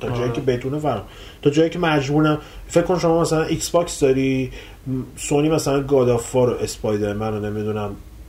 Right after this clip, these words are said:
Speaker 1: فلان تا بازی دیگر رو نداشتش، چرا باید می‌رفتی پی اس فور بخری؟
Speaker 2: م، هیچ دلیل
Speaker 1: میگه:
Speaker 2: قانع
Speaker 1: «ما الان
Speaker 2: کننده
Speaker 1: دارم ایکس باکس دیگه.» مثلاً حالا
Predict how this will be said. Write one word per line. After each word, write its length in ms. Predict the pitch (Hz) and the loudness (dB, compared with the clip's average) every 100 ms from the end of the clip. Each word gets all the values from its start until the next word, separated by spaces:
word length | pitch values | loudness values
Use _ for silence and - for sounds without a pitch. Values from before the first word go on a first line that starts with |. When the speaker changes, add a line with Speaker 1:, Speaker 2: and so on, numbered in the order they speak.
| - - | -20 -8
Speaker 1:
فلان 340 | 104 101 101 | -4 -2 -2
تا 100 | 113 | -2
بازی 300 | 104 95 101 | -2 -2 -6
دیگر 280 | 98 95 98 | -6 -4 -4
رو 140 | 95 | -4
نداشتش، 540 | 87 80 - - - - - - - | -8 -10 -12 -14 -16 -18 -18 -16 -2
چرا 220 | 143 107 | 2 2
باید 140 | 95 98 | 0 -4
می‌رفتی 280 | 92 - | -8 -8
پی 160 | - 101 | -8 -6
اس 80 | 95 | -6
فور 180 | 101 95 | -6 -8
بخری؟ 380 | 92 95 95 101 | -8 -10 -12 -12
Speaker 2:
م، 40 | 131 117 113 110 | -10 -10 -12 -14
هیچ 160 | - | -12
دلیل 280 | 117 113 113 | -6 -6 -6
Speaker 1:
میگه: 120 | 117 | -6
Speaker 2:
قانع 300 | 117 110 - | -4 0 2
Speaker 1:
«ما 240 | 220 220 214 | 4 4 4
الان 160 | 214 | 4
Speaker 2:
کننده 80 | 202 | 2
Speaker 1:
دارم 440 | 214 214 202 165 147 | 2 2 4 2 2
ایکس 180 | 139 | 0
باکس 200 | 151 147 | 2 2
دیگه.» 140 | 135 151 | 4 2
مثلاً 180 | 156 170 | 2 0
حالا 180 | 160 | -2